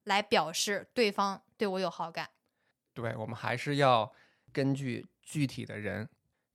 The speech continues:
Speaker 2: 具体的情况来具体分析。
Speaker 1: 那你要是这么说的话，咱这一期还聊啥呀？
Speaker 2: 是啊，有可能听众已经骂街了，你说半天说的些什么废话呀？
Speaker 1: <laughs> 我要是知道你聊的是这些，我好像也没有必要来听你们节目了。
Speaker 2: 哎，先别急着走。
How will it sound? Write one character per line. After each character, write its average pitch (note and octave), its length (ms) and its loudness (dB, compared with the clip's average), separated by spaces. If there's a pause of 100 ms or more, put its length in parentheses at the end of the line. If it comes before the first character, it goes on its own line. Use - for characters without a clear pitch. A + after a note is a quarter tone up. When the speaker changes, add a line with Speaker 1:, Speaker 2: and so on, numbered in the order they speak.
(100)
Speaker 2:
具 D3 180 -2
体 A#2 140 -4
的 G#2 100 -4
情 G#2 240 -10
况 A2 240 -6
来 A2+ 100 -8
具 A2+ 200 -10
体 G#2+ 120 -12
分 G#2 220 -10
析。 E3 180 -16 (300)
Speaker 1:
那 D#4+ 120 -2
你 B3 180 -2
要 G3 160 -2
是 A3+ 40 -4
这 C#4 120 0
么 B3+ 100 0
说 B3 140 0
的 A#3+ 80 0
话， A3+ 160 -2
咱 F#3 200 -4
这 A3 80 -2
一 A3+ 60 -2
期 A3 140 -6
还 A3 120 -4
聊 F#3+ 160 -4
啥 F#3+ 280 -6
呀？ - 180 -16 (460)
Speaker 2:
是 - 180 -2
啊， B2 140 6
有 B2 120 2
可 C#3 140 -2
能 A#2+ 140 0
听 C3+ 160 -2
众 C#3 120 4
已 A2+ 60 0
经 G#2 100 -2
骂 B2 160 2
街 A#2+ 240 2
了， A#2+ 280 -2 (100)
你 A#2 80 -6
说 D3 220 -2
半 C3+ 120 2
天 B2+ 140 -4
说 D3 160 -6
的 D3+ 80 -4
些 C3+ 160 -4
什 A#2 100 -10
么 A2 80 -6
废 C3+ 200 -2
话 B2+ 160 -4
呀？ B2+ 140 -6 (520)
Speaker 1:
<laughs> - 460 -20
我 A#3 100 4
要 B3 160 10
是 D#4+ 60 2
知 - 180 2
道 E4+ 140 8
你 A#3 160 2
聊 F#3 180 4
的 A#3 80 6
是 D4 100 4
这 C#4+ 220 4
些， C4 160 4
我 B3 100 4
好 G#3 120 6
像 G#3+ 100 0
也 A#3+ 80 4
没 G#3 80 4
有 B3 160 8
必 B3 120 0
要 B3+ 120 8
来 G#3 140 4
听 C#4 220 -2
你 C4+ 60 0
们 F3+ 160 0
节 F3+ 160 0
目 F3+ 160 -6
了。 - 260 -8 (500)
Speaker 2:
哎， A#2 200 -2
先 C#3 280 0
别 C3 200 2
急 C3 200 -4
着 C3+ 100 2
走。 - 300 -6